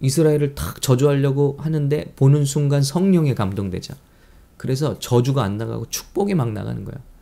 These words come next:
옆에 발락 왕이 막 화를 내죠. "아, 내가 돈을 주고 당신 샀는데 저주를 안 하고 축복을 하면 어떡합니까?"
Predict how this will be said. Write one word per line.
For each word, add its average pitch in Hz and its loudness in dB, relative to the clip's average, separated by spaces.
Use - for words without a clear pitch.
옆에 143 -2
발락 127 0
왕이 117 -4
막 127 -6
화를 190 -2
내죠. 117 -6
"아, 120 -8
내가 139 -4
돈을 143 0
주고 139 -4
당신 135 -2
샀는데 143 -6
저주를 131 -2
안 127 -6
하고 135 -4
축복을 160 -6
하면 147 -2
어떡합니까?" 143 -6